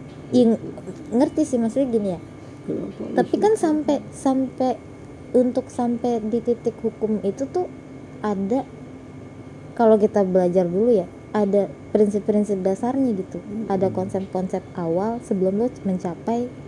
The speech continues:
Speaker 1: si hukum itu sendiri, hukum positif. Nah, kalau misalkan, tapi emang gitu, Bang. Kayak, kayaknya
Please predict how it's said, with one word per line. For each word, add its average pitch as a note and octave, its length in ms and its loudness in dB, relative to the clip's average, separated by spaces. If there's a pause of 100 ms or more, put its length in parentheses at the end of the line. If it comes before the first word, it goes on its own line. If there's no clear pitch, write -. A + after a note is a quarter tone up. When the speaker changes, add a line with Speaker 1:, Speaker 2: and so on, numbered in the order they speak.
(340)
Speaker 1:
si - 140 -2
hukum F3+ 340 2
itu F3+ 180 0
sendiri, F#3+ 340 2
hukum F3 220 0
positif. F3+ 440 -4 (480)
Nah, F#3+ 200 0 (460)
kalau A3+ 300 4
misalkan, A#3+ 520 0 (800)
tapi C4 260 -8
emang G#3+ 300 -2
gitu, - 360 -4
Bang. F3+ 380 -2 (260)
Kayak, - 220 -4
kayaknya G3 420 2